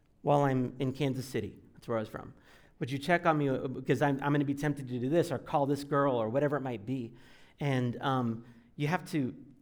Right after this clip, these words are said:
actively, strategically starve, do your best to starve the false king, and then do what you can to feed the true king.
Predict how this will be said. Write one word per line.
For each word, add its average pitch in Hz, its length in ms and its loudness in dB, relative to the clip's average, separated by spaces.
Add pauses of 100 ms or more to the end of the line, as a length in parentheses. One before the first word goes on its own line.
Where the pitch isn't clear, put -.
actively, 117 640 -4
strategically 135 800 -6
starve, 113 800 -2 (260)
do 131 80 -2
your 160 120 0
best 139 240 -2
to 127 80 -12
starve 131 420 -2
the 139 80 -6
false 131 340 0
king, 110 340 -6 (320)
and 160 120 2
then 165 120 4
do 160 160 0
what 160 180 -6
you 165 80 -6
can 135 280 -6
to 120 60 -6
feed 117 540 -4 (380)
the - 80 -6
true - 260 -4
king. - 380 -10